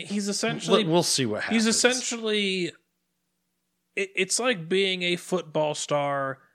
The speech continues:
Speaker 1: and also playing Football Manager in real life and winning at both.
Speaker 2: Well, he's good. He's been like the Michael Jordan of motorcycle racing, and now he's gonna be the Niki Lauda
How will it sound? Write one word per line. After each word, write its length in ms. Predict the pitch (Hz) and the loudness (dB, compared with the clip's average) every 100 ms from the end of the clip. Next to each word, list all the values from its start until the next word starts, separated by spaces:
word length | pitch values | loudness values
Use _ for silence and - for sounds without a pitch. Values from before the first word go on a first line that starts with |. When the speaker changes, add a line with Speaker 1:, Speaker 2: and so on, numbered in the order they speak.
| _ - | _ -10
Speaker 1:
and 180 | 143 151 | -8 -6
also 540 | - 147 151 - 139 | -4 -4 -4 -4 -6
playing 520 | 135 143 139 135 131 | -6 -4 -2 -2 -4
Football 640 | - - 151 139 135 127 120 | -14 -8 -8 -6 -4 -4 -6
Manager 760 | 117 117 120 117 110 107 - _ _ _ - | -8 -10 -10 -12 -14 -14 -20 _ _ _ -2
in 300 | 139 135 131 | 0 0 -6
real 340 | 131 127 120 | -8 -8 -10
life 600 | 113 110 113 - - - _ _ _ _ - | -10 -12 -14 -18 -20 -20 _ _ _ _ 2
and 320 | 143 135 127 | 4 4 -2
winning 360 | 143 147 143 139 | -6 -4 -4 -6
at 220 | - - | -12 -12
both. 480 | 113 95 - - - - - 131 | -12 -12 -18 -18 -18 -18 -6 0
Speaker 2:
Well, 140 | 160 | 0
he's 320 | - 202 151 | 2 2 4
good. 180 | 180 190 | 4 2
He's 380 | - 170 175 143 | 2 -2 -2 -2
been 280 | 123 170 160 | 2 2 4
like 200 | 165 - | 0 2
the 100 | 131 | 0
Michael 520 | 127 135 147 151 127 | 2 2 2 0 -2
Jordan 640 | 98 120 135 131 123 120 - | -2 0 2 0 -2 -6 -4
of 180 | 120 104 | -4 -2
motorcycle 760 | 117 123 127 - 113 104 101 | 0 0 0 0 0 0 -4
racing, 500 | 95 98 - 101 101 | -6 -4 -2 -2 -6
and 100 | 101 | -6
now 260 | 113 120 123 | -2 0 0
he's 180 | 113 104 | -2 -2
gonna 280 | 120 113 | -4 -4
be 300 | 104 113 113 | -4 -4 -4
the 160 | 101 104 | -4 -6
Niki 440 | 104 110 - 107 | -4 -6 -4 -4
Lauda 600 | 98 101 113 104 90 90 | -4 0 0 0 -4 -10